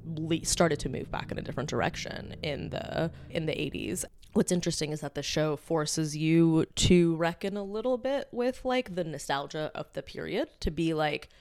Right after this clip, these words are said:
"Well, is it really that great? Aren't there real reasons that someone might not want this to work?"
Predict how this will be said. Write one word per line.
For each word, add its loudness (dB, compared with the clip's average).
"Well, 2
is 0
it -2
really -2
that -4
great? -8
Aren't -2
there 0
real -2
reasons -6
that -12
someone -8
might -10
not -8
want -8
this -10
to -10
work?" -8